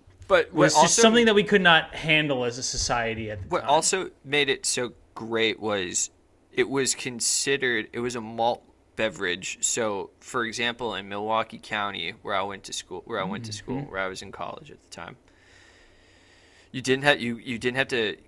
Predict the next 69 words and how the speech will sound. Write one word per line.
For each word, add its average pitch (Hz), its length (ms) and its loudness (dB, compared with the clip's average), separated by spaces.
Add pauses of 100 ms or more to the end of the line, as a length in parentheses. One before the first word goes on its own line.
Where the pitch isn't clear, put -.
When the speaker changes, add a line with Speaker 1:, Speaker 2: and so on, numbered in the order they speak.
Speaker 1:
get 110 140 -4
a 98 240 -4
special - 460 -4
liquor 98 280 -8
license 104 440 -6
if - 140 -16
you're 104 140 -6
a - 20 -8
convenience 92 580 -12
store 62 440 -10
to 107 100 -12
sell - 240 -4
Speaker 2:
Yeah, 117 100 -2
Speaker 1:
it. 107 40 -4
Speaker 2:
you 104 60 -8
could 113 120 -8
buy 107 120 -2
it 113 60 2
Speaker 1:
'Cause, 113 80 -2
Speaker 2:
at 120 60 -4
Speaker 1:
you 117 60 -4
Speaker 2:
a 101 40 -4
Speaker 1:
know, 117 60 -4
Speaker 2:
gas 110 180 -2
station. 113 380 -10
Speaker 1:
you 120 80 -6
could 120 140 -8
buy 120 180 4
it 113 60 -2
at 107 80 -6
a 107 40 -8
gas 95 320 -2
station. - 520 -8
And 101 360 0 (160)
I 110 240 4 (200)
want 107 420 -8
to 131 120 -6
say, 90 580 -4
don't 107 180 -12
quote - 280 -8
me 92 100 -12
on, 82 180 -12
I - 60 -12
might 107 180 -4
just - 160 -8
be 123 80 -8
confusing 90 500 -12
it 87 100 -12
because 90 280 -10
it 87 60 -10
would 87 120 -14
be 92 80 -12
s-, - 240 -8
it'd 107 160 -10
be 92 220 -6 (160)
shelved 98 600 -2
next 98 320 -6
to 113 80 -12
the 98 140 -8
Arnold 90 360 -6
Palmers, 85 640 -10
but 98 320 -4 (420)
I 104 120 2
want 107 320 -4
to 127 80 -6
say - 180 0
it 147 80 -2
was, 117 140 -10
like, 110 160 -6